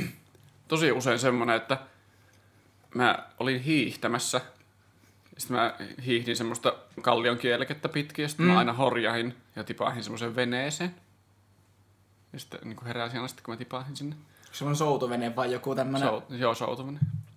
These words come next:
Speaker 2: Oho, jännä.
Speaker 1: Niin.
Speaker 2: Tää kertoo sitä, että sun pitää mennä Norjaan käymään minun kanssa.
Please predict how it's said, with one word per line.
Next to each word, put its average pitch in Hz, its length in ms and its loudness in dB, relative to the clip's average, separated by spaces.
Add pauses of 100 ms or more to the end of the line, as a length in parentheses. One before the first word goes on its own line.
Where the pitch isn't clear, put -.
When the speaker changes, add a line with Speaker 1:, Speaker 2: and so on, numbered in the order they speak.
(460)
Speaker 2:
Oho, 190 340 -2 (440)
jännä. 120 460 2 (200)
Speaker 1:
Niin. 156 260 -4 (760)
Speaker 2:
Tää 185 120 8
kertoo 175 280 4
sitä, 175 100 2
että 175 140 0
sun 180 40 4
pitää 170 200 2
mennä 175 220 6
Norjaan 131 360 4
käymään 139 320 4
minun 165 220 4
kanssa. - 320 0